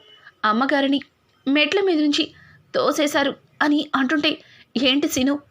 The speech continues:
ఏం మాట్లాడుతున్నావు? అమ్మని మెట్ల మీద నుంచి తోసేసింది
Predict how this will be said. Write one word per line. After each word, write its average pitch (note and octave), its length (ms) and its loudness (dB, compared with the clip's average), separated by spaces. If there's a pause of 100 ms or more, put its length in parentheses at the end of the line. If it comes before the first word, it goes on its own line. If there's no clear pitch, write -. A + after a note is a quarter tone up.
(340)
ఏం D4+ 200 4
మాట్లాడుతున్నావు? D4+ 560 0 (680)
అమ్మని C#4 380 2 (360)
మెట్ల D#4 300 2
మీద F#4 140 4
నుంచి D#4+ 220 0
తోసేసింది D4 600 0